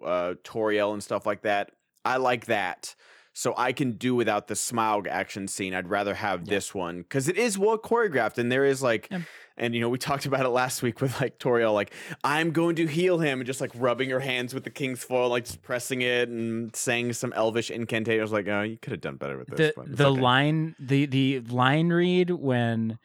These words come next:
Speaker 2: she has that moment of hesitation and, uh, Bofur comes up the stairs with the King's Foil and she goes,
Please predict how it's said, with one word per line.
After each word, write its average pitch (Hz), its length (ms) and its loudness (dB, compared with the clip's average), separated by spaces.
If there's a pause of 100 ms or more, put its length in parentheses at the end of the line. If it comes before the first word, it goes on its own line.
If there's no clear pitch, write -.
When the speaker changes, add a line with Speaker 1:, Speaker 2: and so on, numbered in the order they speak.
(140)
Speaker 2:
she 139 380 0
has 127 420 0
that 127 220 2
moment 123 320 0
of 98 80 -8
hesitation 123 960 -2 (440)
and, 107 340 -2 (160)
uh, 92 460 0 (420)
Bofur 117 420 2
comes 120 300 2
up 117 140 -2
the 113 60 -6
stairs 110 340 0
with 101 80 -6
the 107 80 0
King's 107 280 -2
Foil 117 320 0
and 107 80 -6
she - 80 -14
goes, 98 140 -4